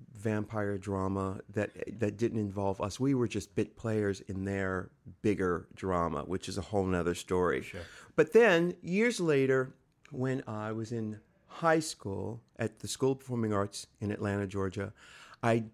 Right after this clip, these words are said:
Speaker 1: dressed in, as a character in a Tennessee Williams play called Camino Real, where I played Nursey. And the reaction I got from everyone,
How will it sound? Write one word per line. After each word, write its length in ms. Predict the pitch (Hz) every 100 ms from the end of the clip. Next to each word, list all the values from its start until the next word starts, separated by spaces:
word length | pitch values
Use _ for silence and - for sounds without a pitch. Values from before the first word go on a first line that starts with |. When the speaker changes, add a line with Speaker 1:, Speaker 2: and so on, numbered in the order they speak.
| _
Speaker 1:
dressed 500 | - 117 135 143 - _
in, 140 | 131 113
as 120 | 107
a 40 | 113
character 680 | - 135 131 127 127 117 117
in 140 | 117 110
a 160 | 101 104 _ _
Tennessee 380 | - 175 - 139
Williams 520 | 117 117 104 95 - _ _ _ _
play 220 | - 107
called 380 | 104 107 98 -
Camino 520 | - 120 139 139 123
Real, 840 | 123 107 110 101 92 90 - 95 - - - - -
where 100 | 117
I 80 | 107
played 340 | 110 127 107
Nursey. 640 | 98 110 113 - 98 82 - - - - _
And 500 | 120 113 107 107 107 - -
the 80 |
reaction 500 | 117 117 123 139 127
I 120 | 104 90
got 440 | 92 85 95 - - _ _ _
from 560 | - - 107 95 92 -
everyone, 580 | 104 101 98 95 90 104